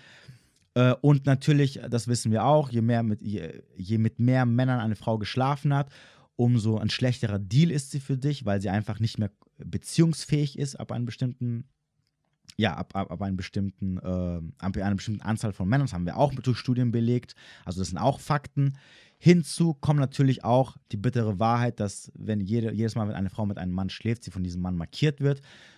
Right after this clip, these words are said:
Und, ähm, ich meine, natürlich ist ja klar, ich werde niemals eine Frau kennenlernen, die Jungfrau sein wird. Das will ich auch nicht, das ist mir auch egal. Aber ab dem Zeitpunkt, wo ich sie kennenlerne, okay, will ich, dass da keiner mehr drauf ist oder kaum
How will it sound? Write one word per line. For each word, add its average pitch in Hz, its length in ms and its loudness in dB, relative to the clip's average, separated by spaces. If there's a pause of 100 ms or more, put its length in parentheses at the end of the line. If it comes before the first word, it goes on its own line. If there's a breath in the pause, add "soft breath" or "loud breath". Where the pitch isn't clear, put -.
(120)
Und, 117 420 0
ähm, 110 320 0
ich 95 100 -8
meine, 127 200 2
natürlich 117 360 4
ist 117 120 -2
ja 110 80 0
klar, 110 240 2
ich 95 80 -2
werde 104 180 0
niemals 110 220 0
eine 92 120 -2
Frau 98 200 -4
kennenlernen, 104 340 -2
die 82 80 -4
Jungfrau 117 400 0
sein 113 220 0
wird. 110 100 -6
Das - 160 -10
will 120 120 6
ich 147 120 4
auch 127 100 0
nicht, 123 120 0
das 95 60 -8
ist 92 60 -6
mir 92 120 0
auch - 100 -8
egal. 107 380 0 (480 loud breath)
Aber 101 180 -2
ab 120 160 -2
dem 101 160 0
Zeitpunkt, 131 800 -4
wo 90 120 -8
ich - 160 -4
sie 107 100 -6
kennenlerne, 87 800 0 (360)
okay, 110 300 -4 (960)
will 92 120 -6
ich, 90 80 -6
dass 76 100 -10
da 78 80 -12
keiner 78 220 -10
mehr 67 100 -10
drauf 73 260 -12
ist - 220 -20
oder - 100 -18
kaum 69 240 -14